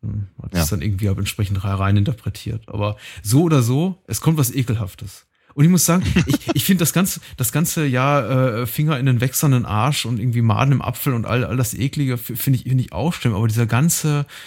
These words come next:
Speaker 1: dieser ganze, dieser, dieser sleazige Aspekt, dieses, dieses,
Speaker 2: Mm.
Speaker 1: dieses, ver-,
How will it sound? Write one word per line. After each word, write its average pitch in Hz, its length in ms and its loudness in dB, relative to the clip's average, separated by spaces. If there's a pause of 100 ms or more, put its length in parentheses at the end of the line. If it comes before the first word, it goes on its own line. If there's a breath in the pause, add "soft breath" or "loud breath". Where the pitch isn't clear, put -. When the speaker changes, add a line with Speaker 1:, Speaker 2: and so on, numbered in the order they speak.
(300 loud breath)
Speaker 1:
dieser 120 180 2
ganze, 143 480 2 (260 loud breath)
dieser, 113 200 0
dieser 117 240 2
sleazige 170 720 2
Aspekt, - 440 -2
dieses, 107 300 -2
dieses, 110 320 -4
Speaker 2:
Mm. 110 80 2
Speaker 1:
dieses, 95 360 4 (120)
ver-, - 140 -8